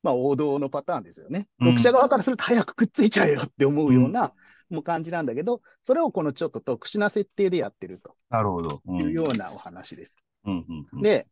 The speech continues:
Speaker 1: あのー、で、まあ、そこがね、まあ、一つはその王道のラブロマンスとしてもちろん人気があるんだと思うんですけど、
Speaker 2: うん。
Speaker 1: 一、二巻はまあそんな感じで、まあ、異能要素っていうのは比較的薄めで、その各家系、
Speaker 2: うんうん。
Speaker 1: 家系での揉め事みたいな。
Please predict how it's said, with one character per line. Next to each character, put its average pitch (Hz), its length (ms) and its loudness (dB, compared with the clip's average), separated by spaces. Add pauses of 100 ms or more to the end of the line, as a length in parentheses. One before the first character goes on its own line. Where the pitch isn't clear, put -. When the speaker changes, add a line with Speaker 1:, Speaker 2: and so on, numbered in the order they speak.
(160)
Speaker 1:
あ 127 220 -2
の 104 680 -12 (240)
ー、 - 20 -2
で、 277 60 2
ま 285 180 4
あ、 - 60 -10 (180)
そ - 160 0
こ 320 100 0
が 302 100 2
ね、 294 260 -2
ま 208 100 -4
あ、 - 20 -4
一 262 180 -8
つ 277 80 -6
は 170 100 0
そ 117 140 -12
の 95 240 -16
王 160 120 0
道 208 120 6
の 240 100 2
ラ 208 120 4
ブ 196 80 0
ロ 226 80 2
マ 220 140 -4
ン 135 60 -6
ス - 60 -20
と 139 80 -8
し 127 100 -10
て 233 80 0
も 151 100 0
ち 135 80 -8
ろ 120 100 -4
ん 104 40 -6
人 117 160 -4
気 123 120 -8
が 143 100 0
あ 156 60 0
る - 120 -2
ん - 140 -20
だ - 80 -16
と - 100 -16
思 110 180 -6
う - 20 -14
ん 85 40 -16
で - 60 -20
す - 80 -20
け 156 100 -4
ど、 165 280 0
Speaker 2:
う 131 40 4
ん。 101 260 4 (420)
Speaker 1:
一、 170 200 0
二 294 140 2
巻 269 160 2
は 277 80 4
ま 208 120 4
あ 127 60 0
そ 143 140 -2
ん - 20 0
な 117 120 -2
感 107 180 -6
じ 90 220 -14
で、 131 280 4 (280)
ま 220 100 4
あ、 - 20 2
異 208 100 2
能 233 180 4
要 240 160 2
素 202 120 -2
っ 180 60 -4
て - 140 -12
い 262 40 -6
う - 20 -4
の 302 80 -4
は 240 40 -4
比 - 100 -12
較 117 120 -6 (120)
的 113 200 -8
薄 104 220 -10
め 107 140 -10
で、 95 200 -12
そ - 120 -10
の 120 80 -8
各 98 300 0
家 87 120 -4
系、 87 140 0
Speaker 2:
う 156 40 4
ん 143 100 0
う 131 40 -2
ん。 - 140 -20
Speaker 1:
家 - 140 -4
系 277 160 2
で 285 80 2
の 175 100 2
揉 104 120 -4
め 113 100 -8
事 107 400 -10
み 107 120 -10
た - 100 -12
い - 100 -20
な。 - 100 -20